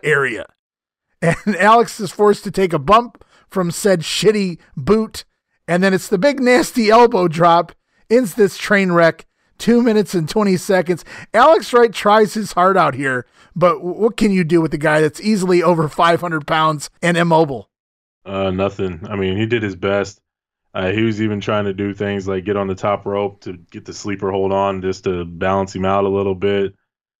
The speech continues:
Speaker 2: But, I mean, there was really absolutely nothing Alex Wright could have done to make this better, and, uh, it's really unfortunate. I, I don't know whose idea it was to bring this guy in, but, uh,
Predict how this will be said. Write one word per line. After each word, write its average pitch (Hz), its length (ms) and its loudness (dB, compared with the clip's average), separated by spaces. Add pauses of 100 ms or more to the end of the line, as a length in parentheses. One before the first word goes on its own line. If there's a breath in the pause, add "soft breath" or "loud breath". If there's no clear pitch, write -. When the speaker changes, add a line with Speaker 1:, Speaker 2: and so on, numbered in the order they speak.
(260)
Speaker 2:
But, 85 380 -4 (120)
I 90 140 -4
mean, 90 240 -2
there 104 160 0
was 92 160 -2
really 95 640 -2
absolutely 98 480 -4
nothing 95 320 -2
Alex 92 260 -4
Wright 90 240 -4
could 92 80 -8
have 87 140 -8
done 90 160 -4
to 90 60 -6
make 87 200 -6
this 87 180 -6
better, 85 600 -6
and, 80 400 -4
uh, 80 360 -2
it's 82 180 -4
really 98 180 2
unfortunate. 82 960 -8 (520)
I, 113 300 -2
I 147 40 2
don't 156 100 0
know 117 120 -2
whose 117 160 -2
idea 107 300 -4
it 107 60 0
was 104 180 -2
to 98 80 -10
bring 101 160 -4
this 101 160 -6
guy 101 220 -2
in, 101 400 -4
but, 82 360 -8
uh, 85 520 -4